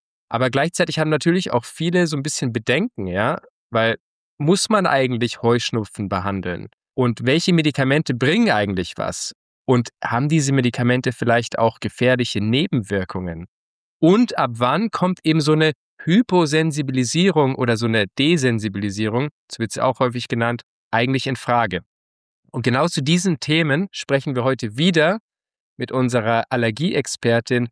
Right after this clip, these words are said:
Monique Tettenborn. Monique ist Kinderärztin und Allergieexpertin und war erst an der Kinderklinik Lüneburg und dann anschließend viele Jahre in einer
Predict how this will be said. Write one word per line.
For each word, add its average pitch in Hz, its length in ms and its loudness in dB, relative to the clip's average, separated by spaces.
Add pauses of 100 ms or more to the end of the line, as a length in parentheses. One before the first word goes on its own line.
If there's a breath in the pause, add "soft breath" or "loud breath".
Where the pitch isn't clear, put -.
(120)
Monique 139 500 0 (200)
Tettenborn. 98 760 0 (720)
Monique 165 320 4
ist - 160 -4
Kinderärztin 190 640 2
und 175 160 0
Allergieexpertin 143 1080 0 (220)
und 123 320 -2
war 131 240 2 (160)
erst 156 420 2
an 135 100 2
der 123 140 2
Kinderklinik 143 880 -2
Lüneburg 151 880 2 (520)
und 127 220 0
dann 135 300 0 (200)
anschließend 127 760 -2
viele 170 440 0
Jahre 123 440 2
in 127 200 -2
einer 113 360 0